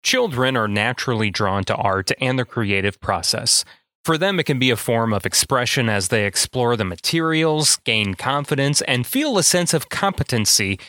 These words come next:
as they create something based on their own ideas and efforts. That's why Little Me Studio in Bourbonnais created the Big Kids Art Lab for ages five to twelve.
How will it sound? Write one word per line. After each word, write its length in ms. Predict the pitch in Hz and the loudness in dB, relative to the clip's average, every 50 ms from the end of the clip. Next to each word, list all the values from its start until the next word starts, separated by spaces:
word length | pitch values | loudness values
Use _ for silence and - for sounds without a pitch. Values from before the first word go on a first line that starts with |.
| - _ | -14 _
as 140 | - 131 113 | -4 0 0
they 80 | 143 135 | 0 0
create 360 | - - 156 156 156 156 147 | 0 0 0 0 0 0 2
something 460 | - - - 190 185 180 185 156 135 | 2 2 2 2 0 0 0 0 2
based 320 | 120 123 127 139 - - 139 | 2 2 2 0 0 0 0
on 80 | 123 | 0
their 180 | 113 107 104 107 | 2 2 2 2
own 140 | 113 120 117 | 2 2 0
ideas 500 | 107 101 92 104 101 95 98 104 98 - | 0 0 -2 -2 -2 0 0 0 0 0
and 120 | 120 117 | -2 -2
efforts. 500 | - 107 - - 95 - - - - - - _ _ _ _ _ _ | -4 -4 -6 -8 -10 -8 -4 -4 -4 -4 -4 _ _ _ _ _ _
That's 240 | - 233 247 - - | -4 -2 -2 0 0
why 180 | 190 170 156 | 0 0 0
Little 300 | 135 135 135 139 139 135 | 0 0 0 0 2 0
Me 220 | 127 127 127 123 117 | 2 2 2 2 2
Studio 560 | - - - - 123 110 107 107 107 104 101 | 2 0 0 0 0 0 0 0 0 0 0
in 140 | 101 95 87 | 0 0 0
Bourbonnais 460 | 101 98 95 - 101 92 98 98 92 | 0 -2 0 0 0 0 0 -2 -4
created 600 | - - - 120 107 107 110 113 110 120 113 104 | -4 -4 -4 -2 0 0 -2 0 0 -2 -2 -2
the 140 | 113 104 95 | -4 -4 -4
Big 340 | 90 92 - 160 202 185 | -2 0 0 0 0 -4
Kids 300 | - - 165 160 151 - - - | -6 -4 -4 -2 -2 -4 -2 -2
Art 240 | 139 135 156 151 - | -2 -2 -2 -2 -4
Lab 340 | 117 110 110 107 110 101 - | -4 -2 -2 -2 -4 -4 -4
for 240 | - - 127 113 | -4 -2 -2 0
ages 360 | - 135 151 151 - 160 143 - | 0 -2 0 0 0 0 0 0
five 280 | - - 95 95 98 - | -2 -2 -2 -2 -2 -4
to 80 | - | -4
twelve. 500 | - - - 120 98 82 82 - - - | -4 -2 -2 -2 -2 -2 -6 -10 -16 -20